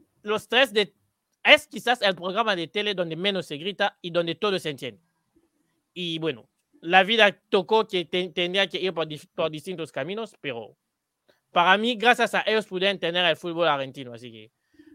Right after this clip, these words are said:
es, es así. El tercer, ahora, en ranking, Brasil, Argentina y el tercero para mí,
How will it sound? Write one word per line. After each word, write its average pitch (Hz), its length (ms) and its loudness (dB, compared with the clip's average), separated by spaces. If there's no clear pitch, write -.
es, 175 200 -4
es 185 160 -2
así. 170 380 -6
El 180 220 2
tercer, 233 540 4
ahora, 160 380 2
en 180 180 -2
ranking, 156 440 -2
Brasil, 165 640 0
Argentina 147 580 -2
y 151 140 -6
el 143 120 -6
tercero 160 400 -4
para 151 280 2
mí, 226 200 -6